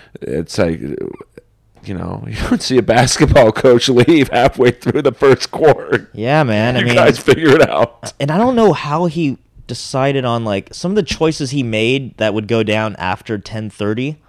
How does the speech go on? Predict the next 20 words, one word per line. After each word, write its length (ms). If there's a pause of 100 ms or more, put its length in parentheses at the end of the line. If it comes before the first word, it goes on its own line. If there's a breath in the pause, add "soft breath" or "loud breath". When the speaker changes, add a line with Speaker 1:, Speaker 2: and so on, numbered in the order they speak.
(500 loud breath)
Speaker 2:
or 80
at 140
least 200
late 220
night. 100
Let's 180
just 180
take, 200 (140)
I, 160
I'd 160
say 200
late 240
nights 220
about 180
eleven 320
thirty, 340
eleven 280
forty-five 560
on. 520 (500 soft breath)
Uh, 520